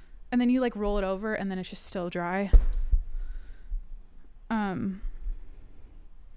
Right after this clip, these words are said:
God, I'm so sweaty. It's like, s-, I, <laughs> the A C's at sixty-eight and I'm, like,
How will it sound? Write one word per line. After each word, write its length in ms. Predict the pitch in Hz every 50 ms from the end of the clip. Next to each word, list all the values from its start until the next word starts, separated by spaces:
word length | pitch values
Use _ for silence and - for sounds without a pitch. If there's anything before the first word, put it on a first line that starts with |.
| - - - - - - - - - - - - - - - - - - - - - -
God, 160 | - - -
I'm 120 | - - -
so 160 | - - -
sweaty. 420 | - - - - - - - 208 - - - - - - - - - - - - - - -
It's 80 | - -
like, 140 | 226 - - - - - - - - - - -
s-, 240 | - - - - - -
I, 120 | 226 - - - - -
<laughs> 220 | - - - - -
the 120 | - -
A 120 | 226 233 220
C's 240 | - - 247 220
at 80 | - -
sixty-eight 680 | - - 208 - - - 185 180 180 175 170 - - - -
and 100 | 185 180
I'm, 140 | 175 180 180
like, 300 | 180 175 170 - -